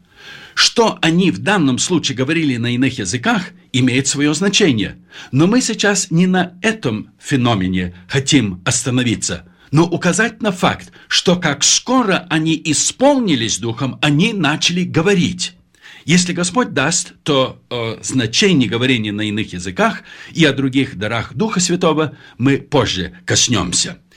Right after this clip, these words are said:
Теперь заметьте дальше, что в результате этого исполнения в день Пятидесятницы апостол Пётр впервые проповедует. четырнадцатом стихе сказано: "Пётр же, став с одиннадцатью, возвысил голос свой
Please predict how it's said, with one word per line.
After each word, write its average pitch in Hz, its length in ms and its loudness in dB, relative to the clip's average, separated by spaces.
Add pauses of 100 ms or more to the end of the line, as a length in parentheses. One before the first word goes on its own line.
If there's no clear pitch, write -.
(200)
Теперь 254 480 2
заметьте 190 520 0
дальше, 113 680 0
что 135 460 -2 (160)
в 117 100 -2
результате 151 840 2
этого 127 400 -4
исполнения 110 680 0
в 95 60 -6
день 113 200 0
Пятидесятницы 92 1000 -2 (140)
апостол 208 500 0
Пётр 135 540 -2
впервые 170 800 0
проповедует. 185 760 -4 (500)
четырнадцатом 131 560 0
стихе 190 320 0
сказано: 143 440 -2
"Пётр 196 540 2
же, 208 140 0
став - 460 -2
с - 120 -4
одиннадцатью, 147 800 -2 (280)
возвысил 208 880 2
голос 170 420 0
свой 147 340 0